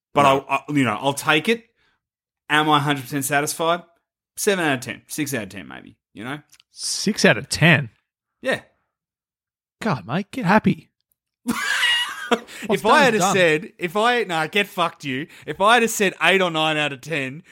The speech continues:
Speaker 1: you'd have been like, "Oh, that's disgraceful. I'm Sean Carney."
Speaker 3: Uh, we'll never know.
Speaker 2: That wasn't the only football magic this week, though. Because,
Speaker 1: Yes.
Speaker 2: boys, I witnessed a bit of,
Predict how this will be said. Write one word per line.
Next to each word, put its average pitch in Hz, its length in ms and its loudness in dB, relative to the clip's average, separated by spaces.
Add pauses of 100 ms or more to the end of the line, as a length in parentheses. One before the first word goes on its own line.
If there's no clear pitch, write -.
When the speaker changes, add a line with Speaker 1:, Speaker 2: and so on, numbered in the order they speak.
(140)
Speaker 1:
you'd 185 160 0
have 190 60 -4
been 196 140 -2
like, 240 180 -2
"Oh, 320 300 2
that's 339 260 4
disgraceful. 294 840 0 (340)
I'm 294 240 0
Sean 262 400 0
Carney." 262 560 2 (160)
Speaker 3:
Uh, 107 380 -10
we'll 127 120 -6
never 135 220 -2
know. 107 220 -8 (1080)
Speaker 2:
That 175 140 0
wasn't 226 260 2
the 202 100 4
only 208 340 4
football 147 360 0
magic 123 320 0
this 117 180 -6
week, 110 200 -4
though. 135 200 0 (1300)
Because, 185 380 4
Speaker 1:
Yes. 165 180 -4
Speaker 2:
boys, 165 680 0 (720)
I 151 160 2
witnessed 151 760 -4 (560)
a 131 80 -2
bit 156 180 2
of, 147 320 2